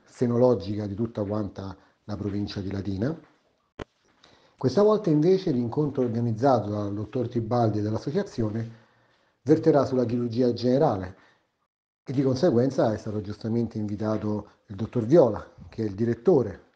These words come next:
della U O C di chirurgia generale dell'ospedale dello Svizzero di Formia, e oltre al dottor Viola e al sottoscritto è stata invitata anche la dottoressa Anna Casilli, psico-oncologa dell'Associazione delle Capricciose,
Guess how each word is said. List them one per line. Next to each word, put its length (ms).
della 200
U 180
O 60
C 200
di 120
chirurgia 480
generale 400
dell'ospedale 400
dello 140
Svizzero 400
di 120
Formia, 440
e 520
oltre 340
al 60
dottor 240
Viola 720
e 120
al 160
sottoscritto 760
è 120
stata 220
invitata 320
anche 180
la 60
dottoressa 400
Anna 160
Casilli, 640
psico-oncologa 840
dell'Associazione 720
delle 200
Capricciose, 840